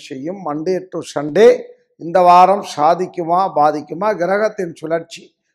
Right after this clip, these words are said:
நமக்கு என்ன செய்ய போறோம்? பத்து எட்டு ரெண்டாயிரத்தி இருபது முதல் பதினாறு எட்டு ரெண்டாயிரத்தி இருபது முடிய உள்ள இந்த வார ராசி பலன்களை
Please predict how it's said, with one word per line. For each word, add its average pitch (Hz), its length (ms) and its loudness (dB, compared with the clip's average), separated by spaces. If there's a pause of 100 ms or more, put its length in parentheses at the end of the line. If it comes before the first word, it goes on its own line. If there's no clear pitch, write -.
(140)
நமக்கு 170 340 -8 (180)
என்ன 156 120 -8 (140)
செய்ய 120 180 -14 (140)
போறோம்? - 240 -20 (1300)
பத்து 220 340 4 (120)
எட்டு 226 180 4 (120)
ரெண்டாயிரத்தி 208 760 4
இருபது 156 340 -6
முதல் 127 220 -10 (500)
பதினாறு 247 680 6 (140)
எட்டு - 180 0 (140)
ரெண்டாயிரத்தி 202 600 2
இருபது 180 320 -2
முடிய 175 260 -2
உள்ள 180 140 4 (640)
இந்த 156 120 -6 (120)
வார 214 200 4 (120)
ராசி 185 340 -2
பலன்களை 160 440 -4